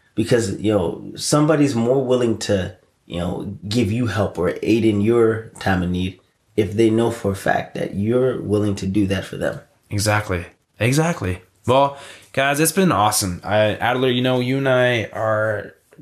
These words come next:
Speaker 2: rolling at week eight with some powerhouse stuff.
Speaker 1: Oh,
Speaker 2: And I
Speaker 1: yeah.
Speaker 2: really, like, I'm excited for the next, this next couple weeks as
Speaker 1: Okay.
Speaker 2: we are,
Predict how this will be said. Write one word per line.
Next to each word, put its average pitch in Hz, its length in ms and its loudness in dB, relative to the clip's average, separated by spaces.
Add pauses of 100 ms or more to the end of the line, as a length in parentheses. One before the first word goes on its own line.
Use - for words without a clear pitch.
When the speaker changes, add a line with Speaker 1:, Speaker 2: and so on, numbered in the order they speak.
(120)
Speaker 2:
rolling 123 600 0
at 104 160 -2
week 113 220 -6
eight 107 220 2
with 101 580 -4
some - 200 -8
powerhouse 101 640 0
stuff. - 240 0
Speaker 1:
Oh, 175 60 2
Speaker 2:
And 113 160 2
I 110 40 4
Speaker 1:
yeah. 113 140 2
Speaker 2:
really, 113 340 0 (320)
like, 104 120 2
I'm 135 140 2
excited 120 440 2
for - 100 -6
the 104 120 -4
next, - 680 -4
this 98 180 -4
next 110 360 0
couple 104 280 -2
weeks 107 380 -2
as 98 240 2
Speaker 1:
Okay. 110 220 0
Speaker 2:
we 110 80 4
are, 101 300 2